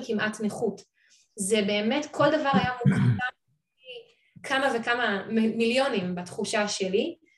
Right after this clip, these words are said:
וכאב שליווה אותי מהבוקר עד הלילה, עד לרמה שבאמת, אמ, בשנים האחרונות, לפני שהחלמתי את עצמי, הגעתי להתמכרות אמיתית לקודאין, שזה אחד מהממכרים ביותר, אה, בעולם המערבי, בארצות הברית זה ממש, אה, מגפה של ממש, אנשים שמתמכרים לזה עד לרמה שזה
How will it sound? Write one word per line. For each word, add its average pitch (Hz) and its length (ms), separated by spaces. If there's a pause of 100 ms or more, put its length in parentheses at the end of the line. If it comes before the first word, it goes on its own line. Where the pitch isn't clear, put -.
(240)
וכאב 226 520
שליווה 226 500
אותי 285 200
מהבוקר 220 560
עד 196 180
הלילה, 240 440 (180)
עד 220 180
לרמה 240 540
שבאמת, 202 760 (600)
אמ, 196 340
בשנים 220 360
האחרונות, 233 340
לפני 214 220
שהחלמתי 226 400
את 269 60
עצמי, 247 240
הגעתי 208 260
להתמכרות 202 560
אמיתית 226 400
לקודאין, 196 640
שזה 180 300
אחד 226 260
מהממכרים 214 600
ביותר, 202 460 (560)
אה, 208 180
בעולם 220 340
המערבי, 202 480
בארצות 202 320
הברית 202 300
זה 196 80
ממש, 190 440
אה, 180 60 (300)
מגפה 202 480
של 214 200
ממש, 208 260
אנשים 208 320
שמתמכרים 208 560
לזה 196 180
עד 196 80
לרמה 185 320
שזה 196 280